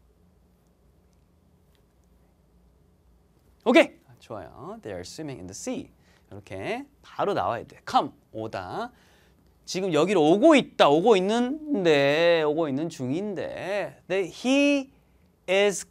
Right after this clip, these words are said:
coming here now. 오케이. 그녀는 다섯 시에 집에 온다.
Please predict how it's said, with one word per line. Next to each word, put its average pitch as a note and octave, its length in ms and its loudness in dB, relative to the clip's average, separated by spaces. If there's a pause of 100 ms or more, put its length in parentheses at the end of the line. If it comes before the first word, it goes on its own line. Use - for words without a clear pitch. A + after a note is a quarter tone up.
coming A3+ 760 -4
here A2+ 440 -6
now. F#3 540 0 (3750)
오케이. C3 720 -12
그녀는 B2 460 -8
다섯 A#2+ 280 -8
시에 F#3+ 280 -8
집에 D#3 260 -12
온다. D#3 600 -16